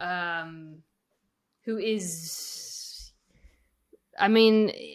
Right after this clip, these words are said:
he, it, I, I can see why he's, I, I, I still have Mayer above him, but I, I get it.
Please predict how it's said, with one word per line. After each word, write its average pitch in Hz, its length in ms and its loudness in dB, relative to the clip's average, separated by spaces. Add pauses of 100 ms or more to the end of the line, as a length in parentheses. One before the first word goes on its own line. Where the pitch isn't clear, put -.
(140)
he, 240 1120 0 (1040)
it, 233 200 8
I, 196 280 6
I 214 60 8
can 240 160 8
see 269 320 4
why 185 560 10
he's, 196 440 0
I, 220 220 6
I, 185 220 -2 (400)
I 233 60 2
still 240 220 0
have 226 160 2
Mayer 202 300 0
above 170 320 -2
him, 147 320 -14
but 196 100 2
I, 190 160 2 (140)
I 202 80 6
get 185 260 2
it. 196 200 0